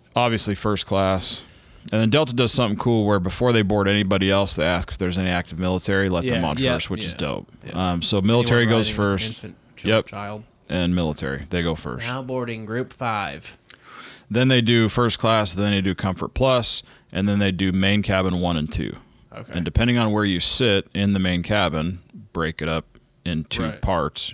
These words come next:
Speaker 1: You could be the last person going on, whatever.
Speaker 2: Yeah.
Speaker 1: So anyway, they call him first or whatever, his, his section first. So he gets up pretty angry,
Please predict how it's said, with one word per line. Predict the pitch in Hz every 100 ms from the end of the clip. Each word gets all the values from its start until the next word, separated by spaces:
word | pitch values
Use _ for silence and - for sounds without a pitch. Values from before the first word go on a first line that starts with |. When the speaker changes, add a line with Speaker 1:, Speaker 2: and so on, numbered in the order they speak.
| 107
Speaker 1:
You | 90
could | 87 85
be | 80
the | 73
last | 73 71 -
person | 76 73 64
going | 65 50
on, | 50 - -
whatever. | - 73 - - _ -
Speaker 2:
Yeah. | 101 - - - - - - -
Speaker 1:
So | -
anyway, | 147 131 123
they | 120 123
call | 123 113
him | 110 98
first | 98 98 95 - - - -
or | 101 98
whatever, | 92 92 92
his, | 98 85 - -
his | 92 87
section | - 87 - 78
first. | - 78 80
So | - 73 78 - _ - - -
he | - 135
gets | 127 -
up | 104 101 - _ _ _ _ -
pretty | 233 156
angry, | 101 104 123 139